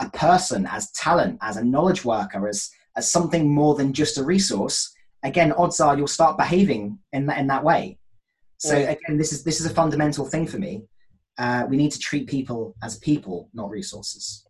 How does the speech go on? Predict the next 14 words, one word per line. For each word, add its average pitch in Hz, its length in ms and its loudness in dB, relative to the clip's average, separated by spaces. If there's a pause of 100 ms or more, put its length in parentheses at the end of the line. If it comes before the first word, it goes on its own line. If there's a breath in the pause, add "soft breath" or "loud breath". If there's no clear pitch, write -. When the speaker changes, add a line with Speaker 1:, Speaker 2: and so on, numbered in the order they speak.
(120)
Speaker 2:
And, 151 100 -6
and 156 160 -4
this 185 120 -8
conversation 180 680 -2
links 170 260 -6
into 151 640 -8
psychological 147 720 -4
safety, 151 440 -2
which 110 160 -8
I 143 40 2
know 156 240 0
you're 147 400 0
interested 139 440 -8
in, 131 200 -2